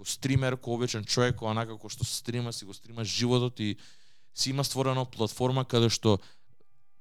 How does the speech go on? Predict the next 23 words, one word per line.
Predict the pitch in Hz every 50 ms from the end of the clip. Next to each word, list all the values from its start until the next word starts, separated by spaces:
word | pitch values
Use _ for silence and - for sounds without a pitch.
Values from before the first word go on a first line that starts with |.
| - - - - - - - - -
артисти, | - 110 - - 143 160 - - - 156 151 147 135 - - - - - -
рекорд | - 92 120 127 127 143 131 123
лейбл | 127 131 135 127 131 127 - -
мислат | 127 120 - 135 127 120
дека | 117 - 113 101
е | 92
добра | 85 - 117 120 123 123 117
работа | 107 113 113 120 123 117 120 113
да, | 101 101 95 90 - - - - - - - -
а | - 98 95 92
нивниот | 110 131 123 120 127 123 113 - 120
артист | 113 104 - - 123 113 - -
отиде | 107 - - 123 117 123
и | 120 113 110
с-, | 101 - - -
да, | 110 110 98
да, | 95 98 101
да | - 107 117
иде | 123 113 117
на, | 113 107 104
на | 98 107 107
тој | - 120 113 107
лајв | 107 113 117 117 117